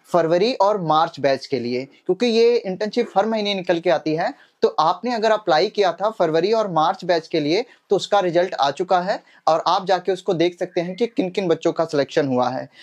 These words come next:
ठीक है, तो आपको कुछ करना नहीं है, आपको ऑफिशियल वेबसाइट पे आना है Ministry of Women and Child Development के। ये देख लीजिए आप,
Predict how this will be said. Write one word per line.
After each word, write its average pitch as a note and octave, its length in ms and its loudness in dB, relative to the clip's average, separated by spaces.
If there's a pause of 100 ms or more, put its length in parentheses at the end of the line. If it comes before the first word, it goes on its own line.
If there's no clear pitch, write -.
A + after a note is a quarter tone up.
(140)
ठीक G3+ 180 0
है, C4 60 0
तो C4 120 0
आपको F#3 420 -2
कुछ A3+ 180 -8
करना G#3 300 -4
नहीं G3+ 120 -4
है, G#3 80 -4
आपको F#3 320 -2
ऑफिशियल G3 320 -2
वेबसाइट F#3 420 -2
पे F#3+ 80 0
आना E3 200 0
है G3+ 200 -6 (360)
Ministry E3+ 380 0
of G#3+ 100 2 (100)
Women F3+ 200 0
and G3+ 180 -2
Child F3 280 2
Development F3 400 -2
के। G#3 100 0
ये G3 140 2
देख D3+ 260 -2
लीजिए F3+ 240 0
आप, A3+ 180 0